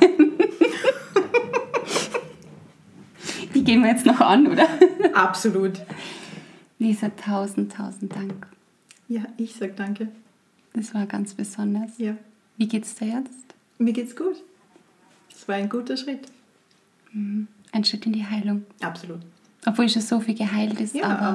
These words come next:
Speaker 2: aber man entwickelt sich immer weiter. Und das war mein
Speaker 1: Mhm.
Speaker 2: nächster Entwicklungsschritt.
Speaker 1: Neun Jahre später.
Speaker 2: Neun Jahre später.
Speaker 1: In der Steiermark.
Speaker 2: In der Steiermark.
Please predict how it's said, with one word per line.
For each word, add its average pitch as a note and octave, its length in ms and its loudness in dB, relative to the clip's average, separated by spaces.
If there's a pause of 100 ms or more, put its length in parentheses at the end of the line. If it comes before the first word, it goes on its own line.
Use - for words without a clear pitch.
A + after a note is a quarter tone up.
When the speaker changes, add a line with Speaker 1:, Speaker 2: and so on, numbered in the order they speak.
Speaker 2:
aber F#3+ 260 -6 (180)
man G#3+ 140 0
entwickelt A3 360 -2
sich A3 140 -4
immer A3+ 180 0
weiter. A3+ 340 -8 (100)
Und G3+ 160 -6
das G#3+ 140 -2
war F#3+ 100 -2
mein F3 180 -4
Speaker 1:
Mhm. - 60 0
Speaker 2:
nächster - 260 -6
Entwicklungsschritt. F#3+ 640 -12 (800)
Speaker 1:
Neun G#3+ 280 2
Jahre G#3 240 -2
später. G#3 460 -10
Speaker 2:
Neun E3+ 180 -6
Jahre G3 180 -6
später. G3 420 -8 (880)
Speaker 1:
In A3 100 2
der G#3+ 100 2
Steiermark. G3 600 -6
Speaker 2:
In F#3+ 140 -6
der G#3+ 100 -8
Steiermark. F3+ 640 -12